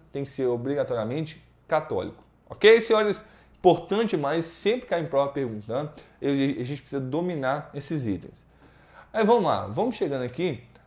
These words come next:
né, na Confederação do Equador. Conforme eu já te falei lá no início da aula, a Confederação do Equador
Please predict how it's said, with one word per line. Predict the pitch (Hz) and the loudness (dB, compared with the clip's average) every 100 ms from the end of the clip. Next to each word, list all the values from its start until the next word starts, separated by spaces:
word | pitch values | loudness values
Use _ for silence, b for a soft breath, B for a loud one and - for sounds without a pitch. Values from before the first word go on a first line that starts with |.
| _ | _
né, | 113 151 - | -6 -6 -6
na | 131 143 151 | -4 -2 -2
Confederação | - 190 240 240 170 151 143 - 165 185 | 0 0 2 2 2 2 0 -2 -2 0
do | 160 180 | 0 0
Equador. | 175 175 156 107 95 - b b _ | 0 0 0 0 -4 -6 b b _
Conforme | - 190 214 220 | 0 2 2 0
eu | 180 | 4
já | 170 160 | 4 4
te | |
falei | 147 135 | 2 0
lá | 139 165 | 2 2
no | 233 | 0
início | 170 147 117 | 0 -2 2
da | 120 | 4
aula, | 151 127 | 4 2
a | |
Confederação | - 202 240 170 135 - 135 127 | 0 -4 -4 0 0 0 -4 -2
do | 147 | 0
Equador | 185 143 101 98 147 120 | 0 2 0 2 0 -2